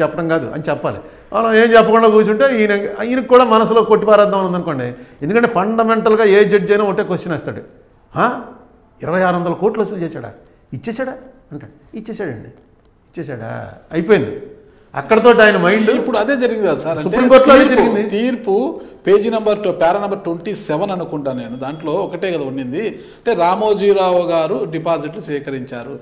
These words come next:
Speaker 2: ఎవ్వరు కూడా ఇంతవరకు ఫిర్యాదు చేయలేదు, విమర్శలు వచ్చిన నేపథ్యంలో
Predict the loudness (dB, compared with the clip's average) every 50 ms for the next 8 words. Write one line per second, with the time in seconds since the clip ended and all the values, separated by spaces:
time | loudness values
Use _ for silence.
0 | -20 -20 _ -6 -4 -2 0 2 2 2 2 2 0 0 0 0 0 -2 -4 -6
1 | -6 -8 -10 -10 -8 -6 -4 -2 -2 -2 -4 -4 -8 -8 -8 -6 -4 -4 -4 -4
2 | -6 -8 -10 -12 -14 -16 -18 -20 -20 -10 -6 -4 -2 0 -2 0 0 0 2 2
3 | 2 2 0 0 -2 -4 -2 0 -2 -2 -2 -4 -8 -6 -6 -6 -4 -4 -6 -6
4 | -6 -6 -6 -4 -4 -4 -4 -4 -4 -4 -6